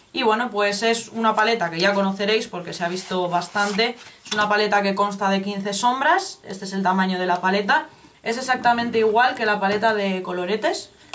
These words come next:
¿vale? El tamaño es el mismo.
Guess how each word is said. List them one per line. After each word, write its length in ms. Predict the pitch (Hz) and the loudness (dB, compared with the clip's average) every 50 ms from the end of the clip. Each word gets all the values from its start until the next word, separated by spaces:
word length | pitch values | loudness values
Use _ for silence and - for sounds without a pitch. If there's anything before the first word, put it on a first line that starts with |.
| - - | -10 -4
¿vale? 240 | 185 180 180 220 226 | -2 0 0 2 0
El 80 | 208 | 0
tamaño 480 | 190 180 180 190 190 190 196 196 190 185 | 0 0 0 0 0 0 0 0 0 0
es 460 | 185 185 180 180 180 - - - - _ _ _ _ _ _ _ _ _ _ - | 0 -2 -4 -4 -6 -8 -10 -14 -16 _ _ _ _ _ _ _ _ _ _ -10
el 120 | 175 170 | -6 -4
mismo. 480 | 180 214 254 240 247 285 339 370 349 | -2 -2 -2 0 0 2 0 0 0